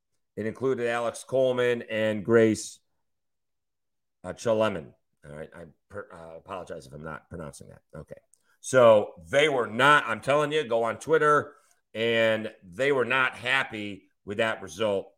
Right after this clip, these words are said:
at all. So Marshall, at least their fans are. Also,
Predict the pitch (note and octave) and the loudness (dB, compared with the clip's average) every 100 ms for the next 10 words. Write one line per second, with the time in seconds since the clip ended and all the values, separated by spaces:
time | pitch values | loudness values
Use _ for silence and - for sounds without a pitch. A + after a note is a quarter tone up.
0 | - G2 G2 E2 - _ _ _ _ _ | -14 -10 -10 -12 -18 _ _ _ _ _
1 | _ _ _ - - - A3+ F#3 C3+ B2+ | _ _ _ -16 -4 6 8 10 8 6
2 | A#2+ - G#2+ D#3 G3+ G#3 - A2+ A#2+ - | 2 -10 -2 2 2 2 -4 -4 -4 -6
3 | G#2 B2 A2 - C#3 D#3 C#3+ G2 F#2 - | -16 -14 -12 -4 -2 -2 -2 -4 -4 0
4 | F#3 G#3+ B2 G2+ G2 | 0 2 0 0 -2